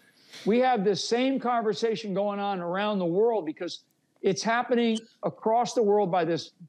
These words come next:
this alliance, this globalist alliance that we are up against in this country. And, and if we don't understand what we're facing and we don't understand how to talk about it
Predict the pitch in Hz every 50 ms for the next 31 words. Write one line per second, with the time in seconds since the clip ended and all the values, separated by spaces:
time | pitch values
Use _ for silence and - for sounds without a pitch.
0 | _ - 208 175 165 - - - - 156 170 180 190 208 220 220 220 - - 180
1 | 160 - - 185 165 180 208 233 240 254 262 269 262 233 - - - _ _ _
2 | _ _ _ - 175 180 185 202 240 247 220 190 175 170 160 - - _ _ _
3 | _ _ - 170 185 180 190 220 233 220 214 226 240 233 240 185 156 180 175 165
4 | - - 175 160 185 185 - - - 240 254 277 - - 160 - - _ _ _
5 | _ _ _ _ _ - 185 180 175 180 175 - - 170 170 165 165 190 185 147
6 | 131 180 240 285 311 302 294 294 277 277 240 - - 254 254 247 220 226 220 214
7 | 190 180 - - 247 262 277 240 - 202 180 170 165 196 226 240 247 240 240 233
8 | 214 180 - 233 233 214 175 - _ _ _ _ - 214 220 214 190 - - 226
9 | 262 285 269 277 233 175 151 147 147 147 151 170 202